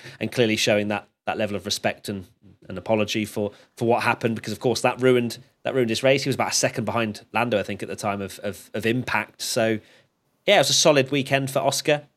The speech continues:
uh, and again, just cementing his place in Formula One. And now this is a standard for Piastri to be there with Lando throughout the weekend, and, and that is really, really good for him.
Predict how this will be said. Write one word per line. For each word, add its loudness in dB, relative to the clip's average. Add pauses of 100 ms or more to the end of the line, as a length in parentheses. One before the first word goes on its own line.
uh, -4
and -4
again, 2
just -4 (300)
cementing 2
his 2
place 0
in -4
Formula 0
One. 4
And -2 (440)
now 4
this 0
is 4
a 4 (220)
standard 2 (380)
for -2
Piastri -2
to -10
be 0 (220)
there 6
with 4
Lando 0 (300)
throughout 4
the -2
weekend, 0
and, -6
and -6
that 0
is -4 (600)
really, 6
really 0
good 0
for -6
him. -14